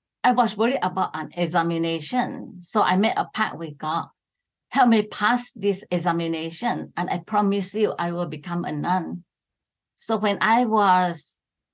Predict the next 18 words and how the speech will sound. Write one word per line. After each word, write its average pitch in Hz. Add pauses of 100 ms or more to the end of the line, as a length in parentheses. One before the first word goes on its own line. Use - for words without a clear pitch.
(420)
fourteen, 262 (1300)
it 208
came 233
back 190
again, 175
and 185
I 185
thought, 220 (760)
of 180
course, 240
I 196
passed 190
and 170
I 165
forgot 156
all 170
about 143
it. -